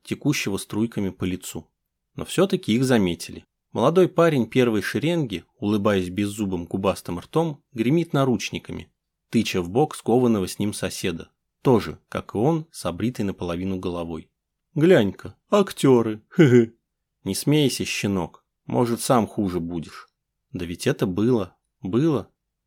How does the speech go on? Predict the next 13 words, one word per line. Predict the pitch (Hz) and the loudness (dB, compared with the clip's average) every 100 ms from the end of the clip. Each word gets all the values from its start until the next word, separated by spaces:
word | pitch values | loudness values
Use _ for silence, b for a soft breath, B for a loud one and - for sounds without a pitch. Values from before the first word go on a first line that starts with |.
| _ - | _ -8
Николай | 98 98 113 170 | -6 0 0 0
Хрисанфович | - 123 - 160 151 120 101 - | -2 -4 0 -2 -2 -4 -4 -6
в | - | -4
семидесятых | 101 98 98 160 151 107 | -2 -2 -2 -2 -2 -2
годах | 104 104 135 | 0 0 0
в | - | -2
Щербаках | - 98 95 92 143 143 - - | -4 0 0 0 -2 -4 -8 -8
в | |
дружеской | 104 143 135 - 110 | -2 -2 -2 -4 -8
компании | - 92 - 147 120 | -6 -6 -2 0 0
рассказывал | 92 98 - 135 92 87 82 | -2 -4 -4 -2 -2 -4 -8
этот | - 92 | -8 -8
анекдот. | 90 95 90 - | -8 -10 -12 -12